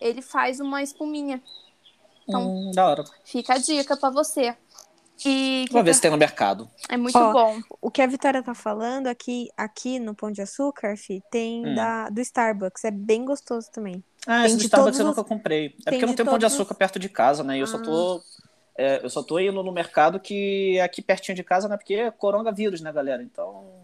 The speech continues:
Speaker 1: É, mas
Speaker 3: Mas
Speaker 2: só
Speaker 3: quando
Speaker 2: tô
Speaker 3: você tiver a
Speaker 2: pegando.
Speaker 3: oportunidade,
Speaker 2: É.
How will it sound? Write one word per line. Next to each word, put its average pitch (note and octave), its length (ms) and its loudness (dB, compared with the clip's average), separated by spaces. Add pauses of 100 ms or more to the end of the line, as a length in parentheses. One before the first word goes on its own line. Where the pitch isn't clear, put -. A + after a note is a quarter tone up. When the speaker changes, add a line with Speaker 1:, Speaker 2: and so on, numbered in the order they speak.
(140)
Speaker 1:
É, A3+ 200 -10
mas A3+ 220 -10
Speaker 3:
Mas A3 140 0
Speaker 2:
só - 80 -4
Speaker 3:
quando A#3+ 180 6
Speaker 2:
tô - 60 4
Speaker 3:
você - 40 6
tiver A3+ 180 4
a B3 40 6
Speaker 2:
pegando. - 40 0
Speaker 3:
oportunidade, A#3 880 -2
Speaker 2:
É. E3 180 0